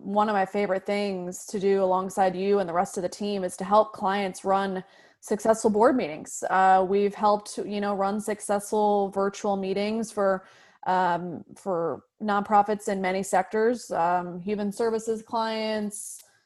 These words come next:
higher ed clients. So we talked about, uh, d-, throughout this podcast, faith clients of all different sizes. We've had boards that have been, you know, I think we've had as few as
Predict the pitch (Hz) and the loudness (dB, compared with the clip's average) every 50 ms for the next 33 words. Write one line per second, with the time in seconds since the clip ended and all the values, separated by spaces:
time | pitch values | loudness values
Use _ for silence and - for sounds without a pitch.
0 | _ _ _ _ - 220 214 214 208 208 202 208 208 214 214 214 202 208 - - | _ _ _ _ 2 4 4 4 6 4 4 4 6 6 4 4 2 -2 -4 -2
1 | 220 208 208 208 208 208 208 208 208 - - 214 175 175 190 190 185 214 196 190 | 0 0 2 0 0 -2 -2 -4 -6 -8 -6 -6 -4 -2 -2 -4 -4 -2 -4 -4
2 | 190 - 202 196 190 190 190 - - - 185 185 185 170 151 - - 202 - - | -4 -4 0 2 4 4 4 4 2 0 0 0 0 0 -2 -4 -8 -12 -14 -16
3 | - _ - 214 202 196 180 - 196 202 - - 208 196 190 196 - 220 202 190 | -14 _ -4 0 2 2 2 2 -2 -6 -6 -2 0 0 0 0 0 0 2 2
4 | 190 196 - - - 220 208 208 202 208 - - 233 220 220 214 214 226 226 - | 2 0 -2 -6 -2 2 2 2 2 0 -2 0 0 2 2 0 0 -2 -4 -8
5 | - - - _ _ _ _ - 214 214 226 269 311 277 247 - 196 175 180 - | -12 -18 -20 _ _ _ _ -2 4 8 8 10 10 8 6 2 0 -4 0 2
6 | 165 151 - - 165 - 185 185 190 220 208 185 190 190 196 185 190 196 196 190 | 2 2 2 0 -4 -4 -4 -2 0 2 2 0 0 0 0 0 0 0 0 -2
7 | 190 196 - 208 202 196 180 208 202 202 202 202 196 196 - _ _ _ _ _ | -2 -2 -2 -2 -2 -2 -2 -2 -2 -2 -2 -2 -4 -6 -8 _ _ _ _ _
8 | _ - 226 220 214 208 202 202 202 202 202 185 190 202 - 214 208 196 202 190 | _ -8 -6 -2 0 0 2 2 2 2 2 2 0 0 -2 -4 -4 -2 -2 -2
9 | 214 208 196 196 190 196 - - - 208 202 196 196 190 | 0 0 0 0 0 -2 -6 -8 -4 -2 0 0 0 -2